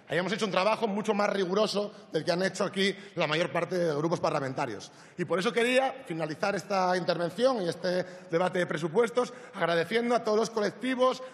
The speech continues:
y asociaciones, a todos los diputados, tanto autonómicos como los diputados del grupo parlamentario que están aquí, también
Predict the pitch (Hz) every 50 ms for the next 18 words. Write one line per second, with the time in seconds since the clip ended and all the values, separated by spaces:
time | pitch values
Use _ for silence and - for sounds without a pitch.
0 | - - 165 170 160 185 - 185 160 165 208 233 233 254 262 196 - - - -
1 | - 151 156 - 214 233 247 247 233 208 160 202 160 156 175 160 - 247 240 226
2 | 220 202 190 - - - - - - 170 165 151 165 160 160 175 170 185 226 254
3 | 254 240 220 - 185 165 - - 165 156 165 165 156 - - - - - 147 156
4 | 143 143 156 135 160 160 208 220 226 196 214 190 185 208 190 214 196 208 208 202
5 | 196 190 185 - 233 220 214 196 175 - - - - - - 180 - 220 214 220
6 | 202 - - 262 277 262 - 190 170 180 214 247 254 254 240